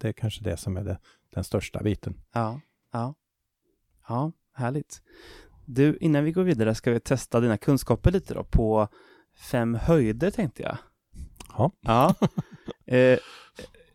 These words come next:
Speaker 2: så jag tänkte säga, om du kan säga dels var platsen finns och hur högt över havet den befinner sig då. Ja.
Speaker 1: Mm.
Speaker 2: Eh, Tranås högsta punkt.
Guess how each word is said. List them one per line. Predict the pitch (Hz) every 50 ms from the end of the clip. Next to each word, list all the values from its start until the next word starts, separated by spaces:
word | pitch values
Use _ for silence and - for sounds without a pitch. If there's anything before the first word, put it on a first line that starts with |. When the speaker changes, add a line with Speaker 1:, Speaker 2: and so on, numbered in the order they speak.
| _
Speaker 2:
så | - - -
jag | 165
tänkte | - 202 185 - - 190 180
säga, | - 202 160 131 117
om | 110 135 135
du | 135 131
kan | - 165 147 143
säga | - - 151 139 131 123 120
dels | 120 120 147 170 190 185 - -
var | 156 151
platsen | - - 151 131 113 - - - - - 135 127 123 123 120
finns | - - 123 123 131 165 185 185 - - -
och | - - 120 120 - _ _ - -
hur | 120 127 120 120 -
högt | - - 131 - - - - -
över | - - 104 104 110 110
havet | 110 107 120 113 101 98 113 143 - _ _ _ -
den | 110 107 - - - -
befinner | 120 117 - - 104 110
sig | - - 170
då. | - - 143 - _ _ _ _ _ _ _ _ _ _ _ _ _ _ -
Ja. | 107 107 117 147 160 - _ _ -
Speaker 1:
Mm. | 110 107 117 - - - _
Speaker 2:
Eh, | - 120 127 131 127
Tranås | - - - - 208 208 175 131 123 143 185 214 - -
högsta | - 185 - - - - - 120
punkt. | - - 180 - - - - - - -